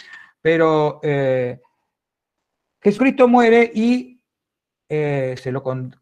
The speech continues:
se lo condena a muerte en, en, en la cruz y muere, eh, en el, el, en el Gólgota, en el famoso monte Gólgota, que según algunos evangelistas hablan de la calavera, ¿no?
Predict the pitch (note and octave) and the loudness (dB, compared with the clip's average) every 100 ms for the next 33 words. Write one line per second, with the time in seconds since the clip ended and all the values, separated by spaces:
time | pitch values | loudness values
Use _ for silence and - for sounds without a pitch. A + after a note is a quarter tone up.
0 | B2 C#3+ C#3+ F3 E3 C#3+ E3+ G3+ G3 G3 | -12 -8 -2 0 0 -2 0 2 2 2
1 | G3 G#3+ F#3 - D#3+ D#3+ D3+ D#3 F3+ G3+ | 2 2 0 -2 -2 -2 -4 -2 -2 2
2 | B3 A#3+ - _ _ _ _ - G#3+ A3+ | 2 2 -2 _ _ _ _ -6 -2 0
3 | B3 C#4+ B3+ A#3 B3+ B3+ G3 F#3+ G3 - | 0 2 4 6 4 0 2 2 2 0
4 | G#3 G#3+ A3 F#3 F3+ E3+ D#3+ - D3+ D3+ | 0 2 0 -4 -4 -4 -6 -6 -6 -6
5 | D#3 - D3+ E3 C4 B3 F3 D#3 D3+ B2+ | -6 -4 0 2 4 6 6 4 2 -4
6 | C3 C3+ B2+ E3 A3 B3+ - G3 A3+ G#3+ | -4 -6 -4 -2 0 -2 -2 -2 0 -2
7 | G3+ E3 F3 D#3 C3 C3 B2+ A#2 _ _ | -2 0 2 2 -2 -8 -10 -16 _ _
8 | _ _ _ _ _ _ _ _ D3 C#3+ | _ _ _ _ _ _ _ _ -8 -6
9 | E3 G#3 G3+ G#3+ A3+ A3 A#3 G3+ G#3+ A3 | -2 2 2 2 4 4 4 4 4 4
10 | F#3 G3 D#3+ E3+ C#3+ D3 C#3+ C#3+ D3 C3+ | 2 0 0 0 -2 -2 -2 0 0 -2
11 | C#3 C4+ | -6 -8